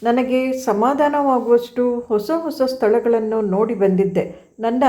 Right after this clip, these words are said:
ಸ್ಥಾನ ಮಾನ ಹೆಚ್ಚಾಗಿತ್ತು ಸಮಾಜದಲ್ಲಿ. ಜೀವಮಾನದ ನೆನಪಿಗೆ ಇಷ್ಟು ಸಾಕೆನಿಸಿದ್ದರಿಂದ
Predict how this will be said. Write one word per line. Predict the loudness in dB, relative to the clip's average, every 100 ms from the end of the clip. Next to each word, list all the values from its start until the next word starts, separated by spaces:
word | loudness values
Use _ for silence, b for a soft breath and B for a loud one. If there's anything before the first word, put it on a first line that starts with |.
| 2
ಸ್ಥಾನ | -2 -6 -4 -2 -2 -2 -2 -2
ಮಾನ | -2 0 0 2 2 0
ಹೆಚ್ಚಾಗಿತ್ತು | -2 -4 -2 -2 0 -2 2 0
ಸಮಾಜದಲ್ಲಿ. | 2 -2 -2 -2 -2 -2 -4 -12 b b b b -14
ಜೀವಮಾನದ | -10 -4 0 2 2 2 2 0
ನೆನಪಿಗೆ | 0 -2 -2 -4 0 0 0
ಇಷ್ಟು | -4 -10 -8 -6 -6
ಸಾಕೆನಿಸಿದ್ದರಿಂದ | -4 -4 -4 -4 -2 -2 2 2 2 0